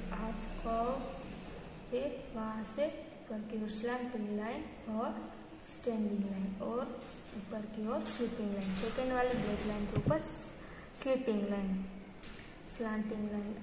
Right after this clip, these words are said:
अप, फिर कर्व बनाया, डाउन कर्व, फिर स्लैंटिंग लाइन अप, स्टैंडिंग लाइन और ऊपर स्लिपिंग लाइन, स्लैंटिंग लाइन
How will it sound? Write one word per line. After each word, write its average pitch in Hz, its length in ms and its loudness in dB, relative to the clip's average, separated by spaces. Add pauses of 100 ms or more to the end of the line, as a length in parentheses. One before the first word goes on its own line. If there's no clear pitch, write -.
(120)
अप, 240 640 2 (460)
फिर 240 380 -2 (280)
कर्व 226 340 2
बनाया, 226 420 2 (120)
डाउन 214 320 2 (140)
कर्व, 247 320 4 (160)
फिर 214 100 -2 (120)
स्लैंटिंग 214 480 0
लाइन 208 220 0 (100)
अप, 262 500 4
स्टैंडिंग 220 680 0
लाइन 247 260 2 (100)
और 214 100 0 (100)
ऊपर 220 340 4 (580)
स्लिपिंग 214 480 4
लाइन, 190 220 2 (800)
स्लैंटिंग 208 480 0
लाइन 202 240 -2